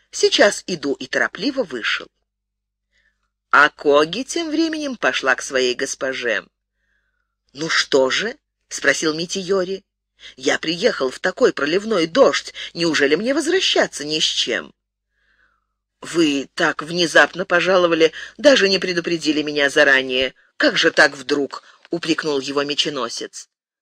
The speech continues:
«А ведь еще неизвестно, что скажет молодая госпожа. Вряд ли что-нибудь выйдет сегодня». «Не строй такой постной рожи!» И Митиори наотмашь ударил меченосца. Тот кисло улыбнулся.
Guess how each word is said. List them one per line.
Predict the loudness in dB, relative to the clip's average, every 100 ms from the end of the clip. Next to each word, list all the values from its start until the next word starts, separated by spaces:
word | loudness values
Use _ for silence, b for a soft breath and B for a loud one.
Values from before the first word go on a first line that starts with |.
| _ _ _
«А | -8
ведь | -8 -4
еще | -2 -2
неизвестно, | -2 -4 -6 0 0 0 -4
что | -4 -6
скажет | -2 -2 -2 -4
молодая | -4 -2 2 2 2
госпожа. | 0 -4 -4 -2 0 -2 B B B B B
Вряд | -4 2 4 2
ли | -2 -4
что-нибудь | -2 -2 -2 -2 -4
выйдет | -4 -4 -6 -8
сегодня». | -8 -6 -6 -8 -16 -20 _ _ _ _ _ _ _ _ _ _ _ _ _ _ -12
«Не | -6 -2 -2
строй | -4 -2 2 6 6 4
такой | 0 0 -2
постной | 0 0 0 -2 -2
рожи!» | 0 2 0 0 -4 -6 B B -10
И | -6 -4
Митиори | -4 -4 -6 -4 -2 0 0
наотмашь | 0 2 2 0 -4 -6
ударил | -2 0 0 -4
меченосца. | -6 -6 -6 -8 -12 -14 -18 -20 _
Тот | -4 -4
кисло | -6 -6 -4 -2
улыбнулся. | -2 -2 -4 -8 -8 -8 -8 -12